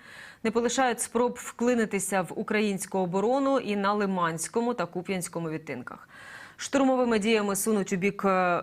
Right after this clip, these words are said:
Колесниківки, Макіївки і Торського. Для ударів росіяни залучають штурмову і бомбардувальну авіацію.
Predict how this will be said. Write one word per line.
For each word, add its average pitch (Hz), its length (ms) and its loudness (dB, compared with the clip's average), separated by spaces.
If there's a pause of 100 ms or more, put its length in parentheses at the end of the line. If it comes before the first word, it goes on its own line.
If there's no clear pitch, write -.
(140)
Колесниківки, 214 1080 0
Макіївки 196 560 0
і 175 40 -2
Торського. 233 680 0 (400)
Для 233 220 2
ударів 240 680 2
росіяни 202 720 2
залучають 185 540 0
штурмову 196 640 -2
і 208 120 -2
бомбардувальну 175 720 0
авіацію. 233 580 2